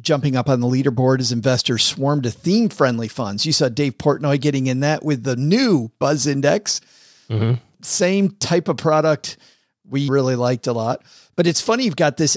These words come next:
Speaker 1: active battle going on on one side and then a race to the bottom when it comes to the commodities.
Speaker 2: And you're staring at me across the table going,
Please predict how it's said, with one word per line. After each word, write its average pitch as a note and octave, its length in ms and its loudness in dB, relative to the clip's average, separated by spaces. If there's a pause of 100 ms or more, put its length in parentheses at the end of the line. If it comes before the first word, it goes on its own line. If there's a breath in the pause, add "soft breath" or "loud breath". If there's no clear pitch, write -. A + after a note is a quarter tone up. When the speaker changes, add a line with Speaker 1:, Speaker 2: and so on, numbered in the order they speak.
(120)
Speaker 1:
active D#3 500 0
battle F3 300 2
going D3 280 2
on D3 160 2
on C#3 160 2
one F3+ 200 2
side B2 500 0 (300 loud breath)
and D#3+ 180 0
then D3 80 2
a C#3 80 4
race C#3 480 0
to F3 120 -2
the D3 100 0
bottom D3 440 2
when C#3 100 2
it - 120 -4
comes D3 340 2
to D3+ 140 -2
the B2+ 220 0
commodities. C3+ 760 -4 (2000)
Speaker 2:
And C#3 120 2
you're A#2 100 2
staring B2 320 2
at A2+ 60 -2
me G#2 120 -2
across G#2 320 0
the G#2 60 -2
table A2 280 0
going, F#2 400 0